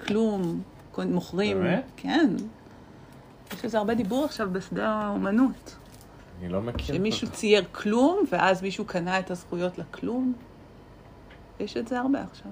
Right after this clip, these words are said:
Speaker 2: אבל זה על, בקנבס מסוים? או
Speaker 1: לא,
Speaker 2: משהו
Speaker 1: לא, לא, לא, לא.
Speaker 2: קונספטואלי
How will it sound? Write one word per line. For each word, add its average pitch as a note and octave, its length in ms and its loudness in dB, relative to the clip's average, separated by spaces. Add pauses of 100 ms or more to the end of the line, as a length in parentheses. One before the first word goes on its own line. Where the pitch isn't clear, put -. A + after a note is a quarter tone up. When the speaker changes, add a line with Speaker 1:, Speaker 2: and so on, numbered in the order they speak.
(160)
Speaker 2:
אבל F#2+ 180 -6
זה E2 180 -4
על, E2+ 120 -8 (220)
בקנבס - 920 -8
מסוים? B3+ 600 -4 (180)
או A3+ 60 2
Speaker 1:
לא, C4+ 160 8
Speaker 2:
משהו G3+ 180 0
Speaker 1:
לא, D#4 60 8
לא, F#4 60 8
לא, G#4+ 60 4
לא. A4 120 6
Speaker 2:
קונספטואלי A2+ 440 4